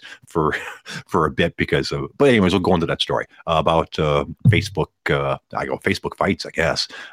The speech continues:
Um, and o-, other things I'd like to talk about is, uh, uh,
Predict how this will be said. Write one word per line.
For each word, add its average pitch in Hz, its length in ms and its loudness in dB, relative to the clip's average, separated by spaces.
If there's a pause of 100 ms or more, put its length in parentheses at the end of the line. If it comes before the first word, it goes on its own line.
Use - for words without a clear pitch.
Um, 85 640 2 (840)
and 113 160 2
o-, - 140 2
other 131 160 6
things 120 200 4
I'd 90 80 4
like 87 140 0
to - 60 -18
talk 85 240 0
about 82 320 0
is, 80 340 -4
uh, 78 140 -4
uh, 80 380 -4